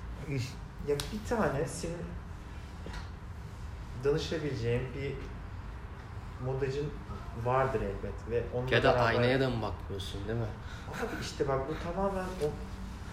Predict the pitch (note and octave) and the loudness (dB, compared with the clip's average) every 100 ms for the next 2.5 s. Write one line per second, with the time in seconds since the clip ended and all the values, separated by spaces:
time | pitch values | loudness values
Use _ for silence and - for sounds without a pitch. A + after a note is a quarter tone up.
0 | - - - - - C3 D#3 D#3 D#3 D#3 | -8 -8 -8 -8 -4 -2 -2 0 2 2
1 | C3 B2+ B2 A#2 D3+ - D3 C#3 C#3+ A2 | 2 2 0 0 -2 0 -2 0 0 0
2 | G2 - - - - | -4 -6 -8 -6 -6